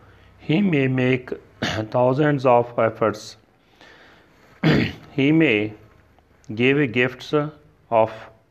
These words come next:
all sorts, gold, women, horses,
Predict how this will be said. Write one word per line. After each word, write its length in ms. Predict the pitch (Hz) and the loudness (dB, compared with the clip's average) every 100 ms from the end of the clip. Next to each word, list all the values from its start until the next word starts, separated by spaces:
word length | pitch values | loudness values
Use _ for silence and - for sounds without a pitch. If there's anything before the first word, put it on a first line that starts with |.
| _ _ _ _ _ - | _ _ _ _ _ -2
all 340 | 117 127 131 | 2 4 2
sorts, 600 | 131 - 113 110 - - - _ _ _ _ _ _ | -2 -2 0 0 -4 -16 -20 _ _ _ _ _ _
gold, 460 | 117 117 117 117 117 - _ _ | 0 4 4 2 -2 -14 _ _
women, 680 | 107 113 113 113 113 117 120 117 _ _ _ _ _ _ | -4 -2 0 0 -2 -4 -8 -18 _ _ _ _ _ _
horses, 920 | - 113 117 117 - 127 120 123 - | -4 2 2 0 -2 -2 -2 -6 -18